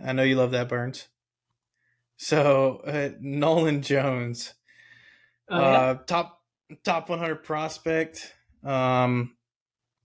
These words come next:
Speaker 1: for Colorado. He's first base and outfield eligible. Uh, he
Speaker 2: He's
Speaker 1: scored
Speaker 2: not third base
Speaker 1: twenty-four and a
Speaker 2: eligible?
Speaker 1: No.
Speaker 2: That's weird,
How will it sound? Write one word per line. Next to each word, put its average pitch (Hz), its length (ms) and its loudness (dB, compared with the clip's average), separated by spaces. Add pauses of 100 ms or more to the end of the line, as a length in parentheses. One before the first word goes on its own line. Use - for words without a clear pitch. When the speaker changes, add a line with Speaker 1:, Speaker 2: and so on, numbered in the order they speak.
(200)
Speaker 1:
for 147 100 0
Colorado. 143 500 4
He's 131 140 0
first 151 260 0
base 147 240 0
and 139 180 -2
outfield 135 540 -2
eligible. 147 760 0 (380)
Uh, 123 360 -2
he 135 200 -4
Speaker 2:
He's 139 140 -2
Speaker 1:
scored 156 440 4
Speaker 2:
not 170 160 2
third - 140 -4
base 165 200 2
Speaker 1:
twenty-four 147 120 0
and 147 80 2
a - 40 2
Speaker 2:
eligible? 262 340 -6 (1000)
Speaker 1:
No. 135 180 -2 (920)
Speaker 2:
That's 160 140 -12
weird, 139 320 0